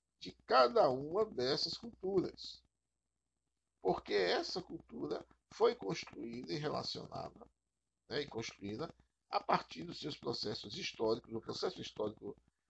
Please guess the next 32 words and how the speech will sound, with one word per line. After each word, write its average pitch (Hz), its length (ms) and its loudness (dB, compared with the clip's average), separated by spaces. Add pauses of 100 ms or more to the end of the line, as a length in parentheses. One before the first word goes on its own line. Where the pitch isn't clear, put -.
(140)
né, 147 240 0
e 113 80 2
a 113 100 4
gente 117 240 -6
milenar 120 800 4 (540)
da, 95 420 2
da 107 440 4
Ásia, 87 260 -2
do, 95 400 -6
do, 101 500 -10 (640)
da, 107 200 4
do 90 140 -2
continente 120 420 -6
asiático, 107 600 -2
do - 60 -20
continente - 440 -6
europeu 95 320 -2
e 92 60 -6
do - 80 -18
continente 98 480 -16
africano, 143 480 -6 (500)
são - 400 8
diferentes. 95 540 -2
Isso - 180 -12
parece 143 280 0
uma 139 100 -4
coisa 139 280 -4
de 160 280 -8 (420)
chover 156 380 8
no 165 80 6
molhado, 113 500 8
repetir, - 540 -6